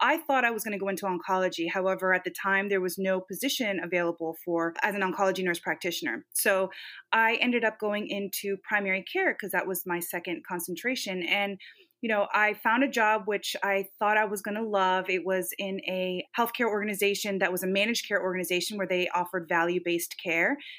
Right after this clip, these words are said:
And it had a wellness clinic associated with it, which, you know, we would take care of all the patients. It, it was a patient-centered medical home.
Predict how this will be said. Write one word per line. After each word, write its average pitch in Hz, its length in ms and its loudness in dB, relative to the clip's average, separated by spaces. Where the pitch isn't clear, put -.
And 208 140 0
it - 80 0
had 214 160 2
a 202 80 2
wellness 311 380 4
clinic 175 240 -2
associated 170 640 -4
with 170 180 -2
it, 170 220 2
which, 185 260 -2
you 202 80 -2
know, 180 80 2
we 208 140 2
would 226 140 0
take 208 160 -2
care 208 120 2
of 180 140 2
all 208 160 4
the 226 80 0
patients. 196 720 0
It, 180 160 -6
it 190 60 0
was 180 120 0
a 185 60 0
patient-centered 202 640 -2
medical 196 400 0
home. 185 400 -2